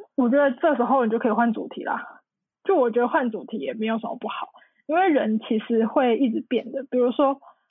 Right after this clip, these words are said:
像我最近就会想要开始写跟部落格经营有关的东西，因为我毕竟我也都经营两年了嘛，然后我就会想说，哦，那我可以把我部落格经营的经验写在我的部落格里面，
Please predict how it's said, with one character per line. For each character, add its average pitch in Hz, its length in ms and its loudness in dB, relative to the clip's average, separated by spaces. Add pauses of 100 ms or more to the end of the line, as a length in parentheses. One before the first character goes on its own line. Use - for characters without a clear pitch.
(460)
像 311 200 2
我 226 80 0
最 247 120 0
近 254 160 2
就 247 140 2
会 262 160 2
想 - 220 -2
要 240 60 -4
开 226 200 0
始 226 140 -8 (120)
写 - 220 -8
跟 214 220 0
部 311 100 2
落 302 160 4
格 214 180 0
经 240 240 0
营 208 180 2
有 190 120 0
关 196 180 -2
的 214 120 -6
东 220 220 -6
西， 233 300 -10 (680)
因 285 140 0
为 330 60 4
我 269 60 4
毕 262 160 0
竟 262 220 2
我 226 100 2
也 202 60 -2
都 226 160 0
经 226 240 0
营 208 180 0
两 208 220 -2
年 240 160 -10
了 233 80 -10
嘛， 240 160 -8
然 226 80 -6
后 320 180 2
我 220 120 0
就 254 160 0
会 277 100 2
想 220 200 -4
说， 208 300 -2 (580)
哦， 247 280 0
那 330 140 4
我 220 120 0
可 226 140 -2
以 226 60 0
把 208 180 2
我 208 140 -2
部 254 160 0
落 254 100 2
格 220 140 -4
经 220 260 0
营 202 60 -2
的 208 120 0
经 220 220 0
验 233 160 2
写 220 140 -6
在 233 100 2
我 254 140 -2
的 226 80 -6
部 226 160 0
落 220 120 2
格 - 120 -8
里 - 180 -12
面， 226 160 -10